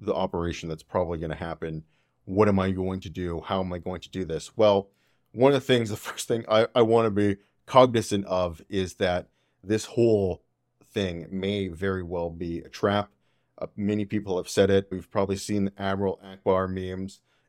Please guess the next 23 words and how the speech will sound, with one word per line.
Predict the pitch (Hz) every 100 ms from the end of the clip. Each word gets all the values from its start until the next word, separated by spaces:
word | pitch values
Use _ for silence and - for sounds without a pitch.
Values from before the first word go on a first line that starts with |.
| -
It | 101
makes | 107 98
complete | - 98 - 110 107
and |
total | 98 104 95
sense | - 90 87 90 - - _ -
that | 92
Hamas | 92 92 87 87 - -
would | 85
try | - 101 90 87
and | 87 85
lay | 82
some | - 85 78
sort | 82 80
of | 78
trap | - 95 87 80 _ _ _ 87
in | 82 82
Gaza | 90 90 85 85
for | - 95
the | 85 -
I | 92
D | 82 87
F. | 92 98 _